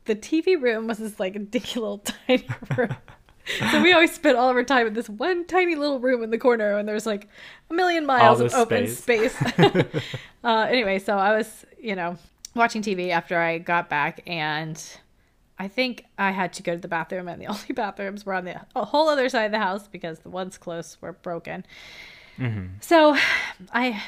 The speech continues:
Speaker 1: go to the foyer to walk through to get to the other side of the house. I open the door,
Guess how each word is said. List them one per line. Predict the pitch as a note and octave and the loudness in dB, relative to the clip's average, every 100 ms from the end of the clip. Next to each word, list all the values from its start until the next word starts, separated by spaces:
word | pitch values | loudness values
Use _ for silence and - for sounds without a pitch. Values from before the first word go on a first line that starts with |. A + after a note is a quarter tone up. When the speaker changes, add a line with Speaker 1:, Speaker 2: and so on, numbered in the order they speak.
| - | -8
Speaker 1:
go | C#4 E4+ G4 F#4+ - _ - | 2 2 2 0 -8 _ -8
to | D4 | -2
the | F#4 | -2
foyer | G4 A3 E3 F#3+ A#3 _ _ - | -2 -4 -2 -2 -2 _ _ -10
to | G#3+ | -8
walk | F#3+ F#3 C#4 - | -4 -2 -2 -4
through | C4 B3+ A#3+ B3 | -4 0 0 -4
to | G#3 | -8
get | A#3 | -6
to | |
the | A3+ A#3 | -4 -4
other | |
side | A#3+ A#3 | -4 -2
of | |
the | A3+ | 0
house. | G3+ G#3 - - | 0 -2 -10 -10
I | F#3 | -4
open | D4 E4 | -2 0
the | E4 | -2
door, | B3+ D4+ A#3+ G#3 A#3 | 0 0 2 0 -2